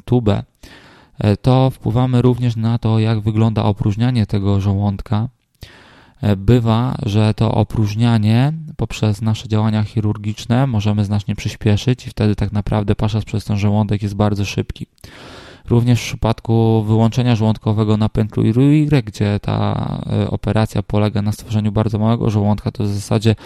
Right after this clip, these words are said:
ten mały żołądek, on nie tyle traci funkcjonalność, ale jego funkcjonalność jest absolutnie zmarginalizowana.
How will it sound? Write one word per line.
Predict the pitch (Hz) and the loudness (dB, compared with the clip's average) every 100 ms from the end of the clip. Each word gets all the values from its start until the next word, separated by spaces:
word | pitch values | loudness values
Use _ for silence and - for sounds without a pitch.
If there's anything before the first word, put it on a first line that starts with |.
| - - | -16 -14
ten | - 107 | -6 0
mały | 113 117 113 | 2 4 4
żołądek, | 113 110 113 113 110 | 4 4 4 2 0
on | 107 113 113 107 - - - - | 2 2 2 -4 -8 -12 -14 -12
nie | - 78 123 | -8 -2 0
tyle | 131 156 156 127 | 2 4 6 4
traci | 117 147 - | 2 2 0
funkcjonalność, | 127 127 120 127 139 151 131 113 | -4 -4 -4 -2 0 2 0 0
ale | 110 | 0
jego | 110 113 101 | 2 2 2
funkcjonalność | 104 123 117 - 117 117 113 | -2 -4 -2 0 2 2 0
jest | 107 101 - - - - - | -2 -6 -10 -20 -20 -18 -4
absolutnie | 110 - 107 104 - 101 101 - | -2 0 0 0 0 0 0 -2
zmarginalizowana. | 101 101 104 98 101 98 98 104 98 104 101 | -2 0 0 -2 -2 -2 0 0 2 0 -2